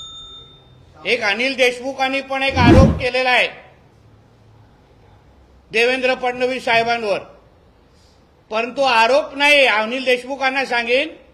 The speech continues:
जो पण अधिकारी तुमच्या समोर आला असेल, त्यांनी तुम्हाला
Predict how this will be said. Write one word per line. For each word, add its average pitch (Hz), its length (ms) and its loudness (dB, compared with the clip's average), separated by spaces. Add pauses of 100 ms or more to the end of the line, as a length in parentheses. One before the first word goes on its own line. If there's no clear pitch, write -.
(360)
जो 208 260 2
पण 285 240 0
अधिकारी 269 520 0
तुमच्या 285 440 -6
समोर 277 300 -2
आला 262 320 4
असेल, 262 440 2 (480)
त्यांनी 254 240 0
तुम्हाला 277 520 -2